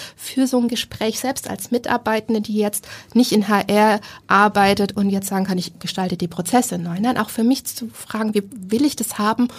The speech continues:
und das auch zu formulieren und zu adressieren. Wir sehen es gerade ja auch in vielen Frauennetzwerken, ne, dieses, da wird oft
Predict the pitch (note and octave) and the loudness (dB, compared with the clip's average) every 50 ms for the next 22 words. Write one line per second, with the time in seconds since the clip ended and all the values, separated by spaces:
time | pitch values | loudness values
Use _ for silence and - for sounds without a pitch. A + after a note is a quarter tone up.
0 | - - - D4 D4+ - G4+ - - - G#3+ - - - A3 - - G#3 G#3 G#3 | -16 -8 -2 -2 2 2 2 2 2 -4 -6 -6 -4 -4 -4 -4 -2 0 0 2
1 | G3+ G3+ G3+ G#3 A#3+ C#4 C#4+ C4 - F#3+ - - F#3 - - A3+ - - - G3 | 2 0 0 2 2 4 4 4 2 0 -6 -6 -8 -6 -8 -8 -8 -8 -10 -8
2 | - - - - G3 F#3+ F#3 F#3+ G3 G3 - _ - A3 G#3+ A3+ A3+ A3+ - - | -6 -6 -8 -8 -8 -8 -8 -10 -12 -12 -16 _ -10 -6 0 0 0 0 0 -4
3 | - G3+ G#3 A3+ A#3+ A#3 A3 G#3+ G3+ F3+ - G#3+ A3+ - G3+ F#3+ F#3+ - A3+ G#3+ | 0 4 4 4 4 4 2 2 2 2 2 2 2 0 -4 -6 -4 -2 -2 -2
4 | G#3 - - G#3+ A3+ B3 A#3 A3+ G#3+ G#3+ - - - G3+ G3+ G#3 G#3 G#3 G#3+ G#3 | -2 -2 -2 0 2 2 4 2 0 0 -4 -4 0 4 4 4 4 4 0 -2
5 | G#3 G3+ G#3 G#3+ G#3+ A3 G#3+ G#3 G#3+ G#3 - - - - - - - - - - | 0 0 -2 -2 -2 -4 -4 -2 -2 -4 -4 -6 -12 -18 -20 -20 -20 -20 -20 -20
6 | - _ _ _ _ _ _ - G3+ F#3+ G3 B3 B3 - - A#3 A3+ - - - | -20 _ _ _ _ _ _ -4 -2 2 2 2 2 2 -2 -2 -2 -4 -14 -18